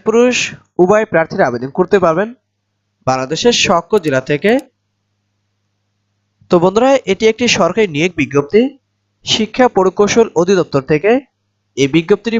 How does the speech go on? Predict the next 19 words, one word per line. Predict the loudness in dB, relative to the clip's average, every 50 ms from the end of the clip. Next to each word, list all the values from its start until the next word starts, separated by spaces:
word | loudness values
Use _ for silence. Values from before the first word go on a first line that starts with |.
| -2 -4
প্রকাশিত | -4 -2 -2 -2 -2 -4 -4 -2 -2 0
হয়। | 0 -2 -4 -6 _ _ _ _ _ _ _ _ _ _ _ _ _ _ _ _ _ _ _ _ _ _ _ _ _ -2
বিজ্ঞপ্তিটি | 0 0 2 2 0 0 0 -2 0 0 -2 -2 -2 -2 -2 0
আট | -2 -2 -4 -4 -4
ডিসেম্বর | -2 0 0 0 0 0 -2 -2
দুই | -2 -2
হাজার | -2 -2 0 2
চব্বিশ, | 0 0 2 2 0 0 0 -2 -6 -10 -14 _ _ _ -2
চলিত | 2 2 2 4 2 0
মাসের | 0 0 -2 -2 -2 -4
আট | -6 -4 -4 -6
তারিখে, | -6 -4 -4 -4 -4 -4 -4 -4 -8 _ _ _ _ -4
অর্থাৎ | -4 -4 -2 -2 -4 -4 -4 _ _ _ _ _ _ _ _ _ _
দুই | 0 2 2 2 2 0
দিন | -2 -4 -4 -6 -6 -6 -6
আগে | -6 -4 -2 -2 -2 -2 -2 -4 -2 -2
এই | -2 -2
বিজ্ঞপ্তিটি | -2 -2 -2 -4 -2 -2 -4 -2 0 0
প্রকাশিত | 0 2 2 0 0 -2 -4 -4